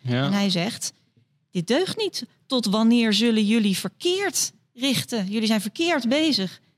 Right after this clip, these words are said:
Speaker 2: Hè?
Speaker 1: Ja.
Speaker 2: En dan staat er, "Het aangezicht van de boosdoeners optillen." Dat wil zeggen, jullie zitten de boosdoeners in deze wereld te, te bevoordelen.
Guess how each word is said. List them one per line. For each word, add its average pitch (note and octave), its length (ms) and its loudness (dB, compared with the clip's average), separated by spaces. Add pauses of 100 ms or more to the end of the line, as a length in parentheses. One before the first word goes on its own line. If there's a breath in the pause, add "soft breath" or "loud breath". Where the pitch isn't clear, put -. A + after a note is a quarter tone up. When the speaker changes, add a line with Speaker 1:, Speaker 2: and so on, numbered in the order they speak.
Speaker 2:
Hè? C#4 100 -12 (420)
Speaker 1:
Ja. D3+ 340 -2
Speaker 2:
En G#3+ 100 -4
dan G#3 80 0
staat G3 320 -2
er, A3 140 0 (140 soft breath)
"Het G#3 240 -2
aangezicht A3+ 760 0
van G3+ 100 -4
de F#3 80 0
boosdoeners G3+ 720 0
optillen." G#3 640 -4 (640)
Dat G#3 120 -8
wil F#3+ 100 -4
zeggen, F#3+ 240 -2 (100)
jullie G#3 280 2
zitten G3 440 -2 (260 soft breath)
de F#3 180 -4
boosdoeners A3+ 800 0
in A#3+ 160 0
deze F#3 280 0
wereld F3+ 480 -4
te, G3+ 160 -8
te G3 120 -6
bevoordelen. D4 800 -2